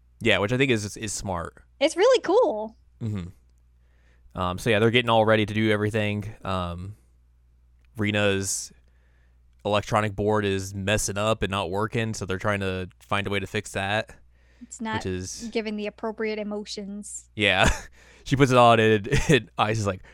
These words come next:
Speaker 1: "Uh, that doesn't seem right." <laughs>
Speaker 2: It's like, "Why are you mad?"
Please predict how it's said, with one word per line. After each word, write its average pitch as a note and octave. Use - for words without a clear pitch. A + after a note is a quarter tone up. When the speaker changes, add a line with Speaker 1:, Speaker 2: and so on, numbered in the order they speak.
Speaker 1:
"Uh, A2+
that C#3
doesn't G3+
seem B2+
right." A2
<laughs> -
Speaker 2:
It's -
like, F4
"Why D#4
are C#5
you A4+
mad?" C#4+